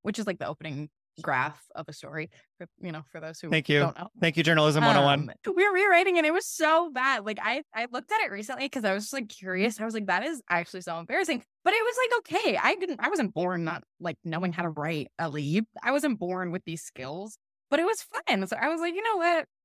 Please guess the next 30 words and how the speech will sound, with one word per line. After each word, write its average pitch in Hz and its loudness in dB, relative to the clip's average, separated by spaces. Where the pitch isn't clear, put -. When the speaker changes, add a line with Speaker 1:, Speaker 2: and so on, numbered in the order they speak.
Speaker 1:
I'll 269 -2
rewrite 190 2
it 160 -4
seven 160 -2
times 127 -10
if 147 -18
that's 120 -14
what - -14
it - -16
takes. - -14
And 147 -12
then 143 -14
that'll 139 -10
be - -16
Speaker 2:
And 170 -4
Speaker 1:
fine." 170 -4
Speaker 2:
you're 170 2
so 175 -2
smart. 160 0
You're 135 2
so 151 4
intelligent. 127 0
You're 127 -2
so, 127 2
you're, 156 0
you 208 2
are. 277 6
I 160 6
mean, 175 4
like, 170 4